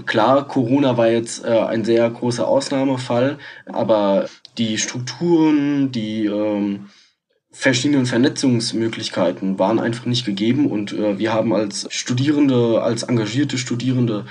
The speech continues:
sehr schnell gemerkt, oh, wir müssen da irgendwie auch die Hochschule ein klein wenig,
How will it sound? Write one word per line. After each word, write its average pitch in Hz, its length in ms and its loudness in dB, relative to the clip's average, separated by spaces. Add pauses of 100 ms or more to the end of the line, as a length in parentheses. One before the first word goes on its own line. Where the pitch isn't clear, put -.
(140)
sehr - 160 0
schnell 127 220 2
gemerkt, 120 420 2
oh, 170 360 2 (200)
wir 123 160 2
müssen 127 380 2
da 117 300 4
irgendwie 123 420 -2
auch 117 160 0
die 113 160 -6
Hochschule 131 500 -2
ein 107 140 -2
klein 113 300 0
wenig, 113 240 -4